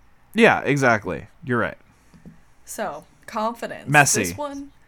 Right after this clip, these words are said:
Speaker 2: <laughs> this one requires an almost entirely intuitive response.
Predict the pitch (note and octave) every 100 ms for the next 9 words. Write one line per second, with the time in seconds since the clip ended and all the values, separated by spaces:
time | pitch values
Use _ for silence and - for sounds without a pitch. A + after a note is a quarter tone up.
0 | _ _ _ - A3 - - _ - -
1 | - E3 C3+ C#4 D4+ D#4+ C4+ - C4+ B3+
2 | B3 G#3+ A3 A#3 A3+ - - G3+ - G#3
3 | G#3+ - G3 G#3+ - G3+ A3+ A3+ - G#3
4 | E3+ A#3 A#3 A3+ G3+ G#3 - D#3+ - -